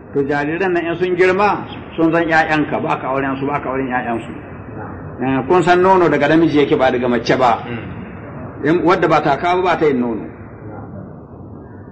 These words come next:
Eh, wal amma ta haka nan ammomin wadda ka taka, ko, ko, ko wadda ka ta sha da mam-, abin nan, ka, an, ka sha nononta ko kun sha tare,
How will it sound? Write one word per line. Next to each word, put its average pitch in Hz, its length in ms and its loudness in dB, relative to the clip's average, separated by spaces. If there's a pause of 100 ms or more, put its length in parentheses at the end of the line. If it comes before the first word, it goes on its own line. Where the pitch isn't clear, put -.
Eh, 156 220 2 (140)
wal 208 160 4
amma 160 400 0
ta - 120 -2
haka 196 140 0
nan 165 180 0
ammomin 180 1000 0
wadda 170 260 -2
ka 151 180 -4
taka, 101 400 -6 (600)
ko, 156 160 -2
ko, 170 160 0
ko 175 80 -2
wadda 160 280 0
ka 147 540 0
ta 156 100 -2
sha 156 200 -2
da 139 100 -2
mam-, 131 300 -6
abin 135 440 -8
nan, 135 140 -8
ka, - 60 -12
an, 143 320 -6
ka 170 160 4
sha 175 180 0
nononta 160 580 2
ko 170 200 0
kun 170 140 2
sha 175 180 2
tare, 110 400 0